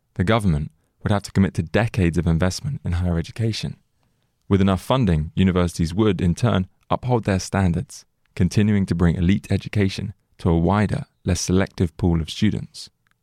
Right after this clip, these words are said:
"The essential aim of a first degree," Robbins explained, "should be to teach the student how to think."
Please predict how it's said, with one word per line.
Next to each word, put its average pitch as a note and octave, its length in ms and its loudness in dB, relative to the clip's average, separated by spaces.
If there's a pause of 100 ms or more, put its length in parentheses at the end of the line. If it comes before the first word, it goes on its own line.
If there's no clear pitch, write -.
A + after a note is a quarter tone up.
(680)
"The A2 100 2
essential D3 480 2
aim G#2 220 4
of D#2+ 100 0
a E2+ 60 -2
first F#2 320 0
degree," E2+ 420 0 (240)
Robbins F2 300 2
explained, - 540 -4 (380)
"should G2+ 160 -2
be G#2 100 2
to F2 100 0
teach - 320 -2
the G#2 80 0
student F2+ 400 -2 (100)
how G#2+ 140 0
to G2 140 -2
think." - 500 -6